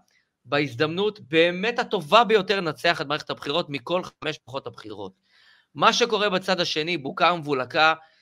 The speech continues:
אה, המפלגות שלא חתמו הסכם עודפים, המפלגות הערביות שלא הגיעו לדקה תשעים ו-, ו-, ובעצם בל"ד,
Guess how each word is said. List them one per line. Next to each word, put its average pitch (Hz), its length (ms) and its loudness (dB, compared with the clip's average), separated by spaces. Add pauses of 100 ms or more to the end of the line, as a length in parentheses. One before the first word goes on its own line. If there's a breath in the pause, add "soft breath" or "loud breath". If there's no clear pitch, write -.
(260 soft breath)
אה, 135 220 0
המפלגות 156 560 -2
שלא 170 360 -2
חתמו 156 360 -8
הסכם 156 300 -6
עודפים, 156 560 -6 (260)
המפלגות 143 520 0
הערביות 151 520 2
שלא 143 200 -2
הגיעו 147 280 -2
לדקה 139 420 -2
תשעים 143 380 -8
ו-, 131 100 -2 (160)
ו-, 127 200 -2 (240)
ובעצם 127 680 -4 (300)
בל"ד, 147 380 4